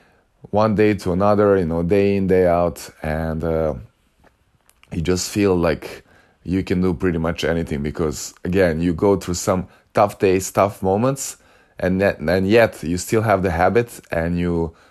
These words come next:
get it done on those days. You just feel there is nothing, literally nothing that you cannot do, because you, you have already been through this process and you know how it goes, you know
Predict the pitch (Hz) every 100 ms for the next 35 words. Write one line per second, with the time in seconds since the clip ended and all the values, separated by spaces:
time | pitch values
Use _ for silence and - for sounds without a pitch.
0 | _ - 101 98 87 92 113 131 - 95
1 | 90 98 90 98 117 - - _ _ _
2 | _ _ _ _ - 87 90 90 - 95
3 | 90 82 - _ _ _ _ _ _ 87
4 | 85 90 90 95 98 117 117 - - -
5 | - 92 110 - 104 95 98 123 131 104
6 | 98 104 _ _ _ _ - 95 90 113
7 | 110 107 87 - _ _ - 104 104 98
8 | 90 107 87 87 101 90 82 - - _
9 | _ - 90 90 - - 98 107 98 -
10 | 104 117 127 95 127 123 117 98 98 -
11 | 104 107 113 92 - 82 90 92 95 95
12 | 92 101 92 82 95 95 98 85 90 90
13 | 85